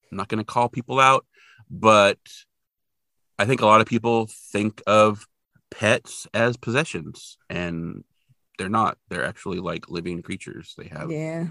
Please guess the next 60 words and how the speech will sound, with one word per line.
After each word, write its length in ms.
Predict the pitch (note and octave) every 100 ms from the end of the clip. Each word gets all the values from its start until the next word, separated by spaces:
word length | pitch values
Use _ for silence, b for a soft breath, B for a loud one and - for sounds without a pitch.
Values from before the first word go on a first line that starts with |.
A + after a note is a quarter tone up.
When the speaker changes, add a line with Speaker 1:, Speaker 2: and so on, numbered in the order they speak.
| -
Speaker 2:
my 240 | A#3 D#4
pets 360 | - A#3 G3 G#3
are 40 |
Speaker 1:
so 40 | F3+
Speaker 2:
my 120 | E3
babies. 680 | D#3+ B2 C3+ B2+ D3+ - - _ _
I'm 200 | G3+ A3
a 60 | A#3+
cat 320 | - E3 -
parent. 420 | - C#3 D3+ C#3+ _
They're 140 | G#3 G#3+
my 180 | G#3
boys. 720 | G3+ D3+ E2 F#2+ G#2+ - - - _ _ _ _
Speaker 1:
Yeah, 100 | - - _ _ _ _ -
'cause 160 | G2+
you 80 | F#2
get 260 | F#2 C2 C#2
all 160 | -
those 140 | F2+ -
people 260 | - F#2
who, 120 | F2+ F2+
like, 180 | E2+ -
"Oh, 160 | D3+
we're 120 | C3+
gonna 200 | A#2+ C#3 C3+
move. 380 | E3 D#3 C3
Let's 140 | G2+ -
get 120 | -
rid 100 | A2
of 60 | A2+
the 60 |
dog." 400 | A#2+ C#3+ B2 A#2
It's 580 | - _ _ _ _ -
like, 100 | -
Speaker 2:
Oh, 100 | A3+
Speaker 1:
"No, 240 | A3+ A3 G3+
Speaker 2:
yeah, 300 | G3+ G3 F#3
that 160 | D4+
Speaker 1:
dude, 100 | C#4 G#3+
Speaker 2:
kinda 180 | D#3+ B2
stuff 240 | D#3+ D#3
Speaker 1:
like 160 | A2 G#2+
Speaker 2:
is, 120 | D3
Speaker 1:
that. 240 | C#3+ E3+ D#3
Speaker 2:
oh. 160 | D3
Speaker 1:
No, 400 | D3+ F#3 D#3 A#2+
no, 360 | A2+ D3+ C#3+ A2+
no. 500 | C3 C#3+ G2+ D#2 - -
Like, 200 | G2 F#2 -
Speaker 2:
No, 160 | E3
Speaker 1:
sorry, 300 | E3 C#3 G#2+
Speaker 2:
that 80 | - -
stuff 260 | - A2+
Speaker 1:
that 60 | -
you 100 | D3+
need 140 | C#3+
to 40 | C#3
Speaker 2:
is 60 |
Speaker 1:
consider 400 | - G#2 D3 B2 F#2+
that." 240 | F2+ F2